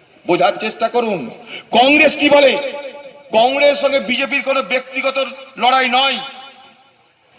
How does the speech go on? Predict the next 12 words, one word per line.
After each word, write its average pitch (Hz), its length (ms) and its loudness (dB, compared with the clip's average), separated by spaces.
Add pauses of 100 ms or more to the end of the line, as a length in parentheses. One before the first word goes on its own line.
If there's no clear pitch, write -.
(100)
রাহুল 220 440 2
গান্ধীর 269 340 0
সঙ্গে 277 220 2 (460)
নরেন্দ্র 262 420 -2
মোদীর 262 220 -4 (120)
আলাদা 262 300 0
লড়াই, 262 240 0 (360)
রাজনাথ 233 380 0
সিং 254 180 -8
এর 247 60 -4 (160)
আলাদা 247 300 0
লড়াই, 247 240 -2